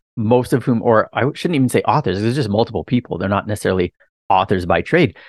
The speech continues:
Um, recruited these people to produce a chapter, uh, telling the story of how they found their home in Japan, if you will. And the book is called A Passion for Japan.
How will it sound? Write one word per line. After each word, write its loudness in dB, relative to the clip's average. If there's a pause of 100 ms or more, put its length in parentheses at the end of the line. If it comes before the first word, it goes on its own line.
(440)
Um, 4
recruited 4
these 2
people -2 (300)
to 0
produce 2
a -2
chapter, -4 (360)
uh, 2
telling 2
the 2
story 0
of -4
how -2
they 0 (680)
found 2
their 2
home -2
in -6
Japan, -4
if -20
you -2
will. -2
And 0
the 2
book 2
is -2
called 2
A -6
Passion -4
for -6
Japan. -2